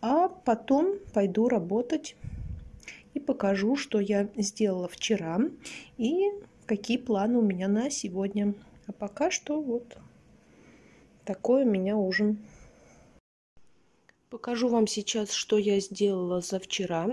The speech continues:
Я сделала четыре брелочка Пикачу. А, у меня было три заготовочки, и я связала еще одну голову, а также всем ушки и оформила мордочки.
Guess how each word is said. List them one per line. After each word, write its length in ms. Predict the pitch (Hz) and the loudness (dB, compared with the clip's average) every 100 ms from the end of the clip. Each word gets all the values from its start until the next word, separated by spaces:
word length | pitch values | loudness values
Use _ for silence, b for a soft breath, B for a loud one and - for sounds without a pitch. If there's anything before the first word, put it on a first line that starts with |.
| 285 | -2
Я 180 | 202 214 | 0 2
сделала 400 | 220 208 190 185 | 2 2 2 0
четыре 400 | 180 - - 208 | -2 -2 2 2
брелочка 600 | 180 185 196 185 170 - | 2 2 2 2 -2 -6
Пикачу. 800 | 160 - - 208 196 - 170 202 233 _ _ B B B B B B | -8 -8 -4 -2 -2 -6 -4 -6 -8 _ _ B B B B B B
А, 300 | 170 175 180 | -8 -6 -8
у 200 | - 202 | -4 2
меня 240 | 202 208 | 4 4
было 320 | 190 185 185 180 | 2 2 0 0
три 340 | - 202 196 | 0 2 2
заготовочки, 920 | 180 180 175 175 269 349 - - - | 2 0 0 2 2 2 -2 -6 -2
и 320 | 202 196 - | -2 -2 -6
я 300 | 196 214 190 | -6 -2 -2
связала 440 | 196 196 190 185 185 | -2 -2 -2 -2 0
еще 460 | 185 196 - 190 | -2 -2 -2 0
одну 320 | 175 175 185 180 | 0 0 0 2
голову, 640 | 214 262 320 269 196 185 B B B B B B - | 4 4 4 2 0 -2 B B B B B B -8
а 100 | 196 | -2
также 380 | 214 226 202 | 0 2 0
всем 380 | 185 - 185 185 - | -2 -4 0 0 0
ушки 360 | 240 - - | -2 -4 -6
и 420 | 208 - - 196 | -6 -6 -4 -2
оформила 600 | 190 180 - 202 196 190 | -2 -4 -4 0 0 2
мордочки. 720 | 185 185 170 - - - - | 0 0 -4 -8 -10 -8 -10